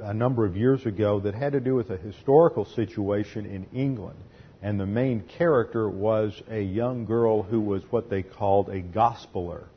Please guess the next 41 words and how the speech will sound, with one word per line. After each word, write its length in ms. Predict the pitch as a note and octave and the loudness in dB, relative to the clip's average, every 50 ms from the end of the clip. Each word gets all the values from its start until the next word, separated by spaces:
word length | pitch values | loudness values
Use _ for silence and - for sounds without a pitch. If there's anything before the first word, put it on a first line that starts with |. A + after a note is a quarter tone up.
| _ _ _ _ _ - | _ _ _ _ _ -8
during 180 | G#2 G2+ F#2+ F2+ | -6 -6 -6 -6
the 60 | F2 | -8
time 340 | F2 - A2 G#2+ G#2 G2+ F#2+ | -8 -6 -4 -4 -4 -4 -6
of 60 | E2+ | -8
the 60 | D#2 | -8
Reformation. 800 | F#2 F#2+ G2+ G2 F#2+ - G2 F2+ F#2+ G2 G2+ G#2 - - F#2 E2+ | -6 -4 -4 -4 -4 -6 -10 -8 -6 -6 -8 -8 -10 -14 -16 -16
And 100 | E2 F2 F#2 - | -16 -18 -12 -6
she 80 | - A2+ | -4 -4
was 180 | A2+ G#2 F#2 | -2 -4 -4
a 60 | G#2 | -6
young 300 | F#2+ G2 G#2+ G#2 G2 G2 | -6 -4 -4 -4 -4 -6
woman 260 | G2 G#2 G#2 G#2 G2+ G2 | -6 -6 -6 -6 -6 -8
who 140 | F#2+ G#2+ | -8 -8
believed, 560 | F#2+ F2+ F2+ F#2+ G2 G#2+ A2+ A#2 A2+ G#2+ A2 - - - - - - - - - - | -8 -8 -10 -8 -6 -2 -2 -2 -2 -2 -4 -10 -16 -20 -20 -20 -20 -20 -20 -18 -10
uh, 220 | - F#2+ F#2 F#2+ - | -6 -4 -4 -4 -4
in 80 | A2 G#2 | -6 -8
the 80 | G2 F#2+ | -8 -4
gospel, 560 | G2+ C#3+ D#3 E3 F3 E3 - - - D2 - - - - - - - - - - | -2 0 2 2 2 0 -2 -6 -8 -8 -8 -10 -18 -20 -20 -20 -20 -20 -18 -8
that, 240 | - G#2+ A2 - G#2 | -6 -6 -6 -4 -4
that 220 | G2 G#2 G2 F#2+ G2+ - - - G2 - | -2 -2 -2 -2 -4 -10 -16 -18 -8 -2
salvation 540 | - A2 G#2 G2+ F#2+ A2 A#2 A2 - B2+ A#2 | 2 2 2 2 2 2 0 0 -2 -4 -4
was 140 | A2 G2+ | -4 -4
by 180 | G2 G#2+ G#2 G2+ | -2 -2 -2 0
faith 260 | - - A2+ A2+ A2 | 0 0 0 0 0
alone 240 | - G#2+ G#2 G#2 G2 | -2 -2 -2 -2 -2
in 80 | G2 F#2 | -4 -6
Christ 400 | - - C3 C3+ C3 B2 - - | -6 -4 -4 -4 -4 -4 -6 -6
alone. 340 | G#2 F#2+ F2+ F2 E2+ F2 F#2 - - | -6 -4 -6 -8 -10 -12 -14 -8 -4
She 180 | - A#2 A#2 | -2 0 0
had 360 | G#2+ G#2 G#2+ G#2 G2+ G2+ F#2+ F2 F#2 F2+ - - _ _ _ _ _ _ - _ _ _ - | 0 0 0 0 0 0 -2 -8 -14 -18 -20 -20 _ _ _ _ _ _ -20 _ _ _ -10
accepted 800 | A2 G2 F#2+ - - - B2+ B2 A#2+ - - B2+ A#2+ A2 G2 | -8 -8 -8 -8 0 4 6 6 6 4 2 -2 -2 -2 -2
the 60 | G2 G2 | -4 -2
gospel, 640 | F2 A#2+ A2+ A2 A2 G#2+ - - A#2 A2+ A2 A2 | 2 6 6 6 6 6 2 0 0 0 2 0
and 120 | G2+ G2 G2 | -2 -6 -8
she 180 | - - A#2 | -4 -2 -2
was 160 | A2+ A2 G2+ F2+ - - - | 0 0 -2 -4 -8 -8 -2
part 180 | - A2+ A2 A2 | 2 2 4 4
of 80 | G#2 | 2
the 60 | G2+ G2+ | 0 0
Reformation 840 | G2 G#2+ A2 A2 - - G2+ G2 G#2 G#2+ A2 A2 - B2 A2+ G#2+ | 2 2 2 2 0 -2 -4 -2 -2 -2 -2 -2 -4 -4 -4 -4
in 240 | G#2+ G2 G#2 G2+ G2 | -6 -6 -6 -8 -8